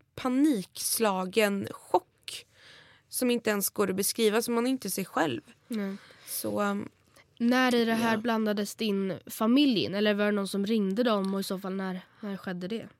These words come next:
Speaker 1: Ja, de ringde, polisen ringde till mina föräldrar. Eh, så de kom från, eh, min mamma kom från Stockholm och min pappa kom från Karlstad. Mitt i natten då, så då kom de till, eh,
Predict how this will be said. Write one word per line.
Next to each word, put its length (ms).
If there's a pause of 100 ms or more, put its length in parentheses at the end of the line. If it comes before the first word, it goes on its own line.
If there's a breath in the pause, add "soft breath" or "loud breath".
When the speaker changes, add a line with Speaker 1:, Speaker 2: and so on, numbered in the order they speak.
(160)
Speaker 1:
Ja, 320
de 220
ringde, 540
polisen 440
ringde 280
till 140
mina 220
föräldrar. 680 (760 soft breath)
Eh, 280
så 160
de 320
kom 320
från, 600
eh, 420
min 200
mamma 220
kom 140
från 160
Stockholm 420
och 60
min 100
pappa 280
kom 200
från 160
Karlstad. 580 (400 loud breath)
Mitt 240
i 60
natten 320
då, 120
så 140
då 80
kom 300
de 160
till, 400
eh, 160